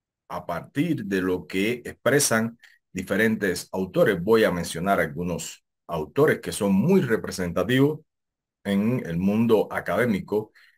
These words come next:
y también investigativo. Hago referencia a Charles Graham, profesor, eh, norteamericano que tiene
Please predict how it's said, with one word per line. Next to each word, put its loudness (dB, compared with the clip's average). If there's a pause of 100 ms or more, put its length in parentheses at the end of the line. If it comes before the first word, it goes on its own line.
(200)
y -2
también 0
investigativo. 0 (720)
Hago 0
referencia 0 (1000)
a -10
Charles -2
Graham, -2 (460)
profesor, -2 (420)
eh, -4
norteamericano 2
que 0
tiene 2